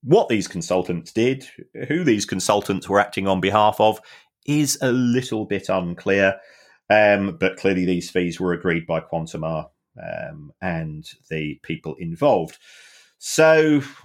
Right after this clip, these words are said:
no mention of Mel Morris in it, no mention of Chris Kirchner. Um, a few, you know, a few, a few bits of snarkiness, um, at the press and the E F L and stakeholders. Uh, it, it's, it, it's a weird one.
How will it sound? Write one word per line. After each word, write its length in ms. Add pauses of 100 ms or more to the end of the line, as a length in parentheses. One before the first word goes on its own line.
(180)
no 180
mention 340
of 80
Mel 180
Morris 600
in 140
it, 300
no 200
mention 340
of 80
Chris 240
Kirchner. 580 (400)
Um, 600 (280)
a 40
few, 340 (240)
you 120
know, 100
a 80
few, 300
a 40
few 160
bits 200
of 80
snarkiness, 680 (460)
um, 800 (140)
at 220
the 80
press 360
and 140
the 60
E 200
F 160
L 300
and 220 (180)
stakeholders. 760 (540)
Uh, 440
it, 180
it's, 440
it, 200
it's 260
a 60
weird 380
one. 320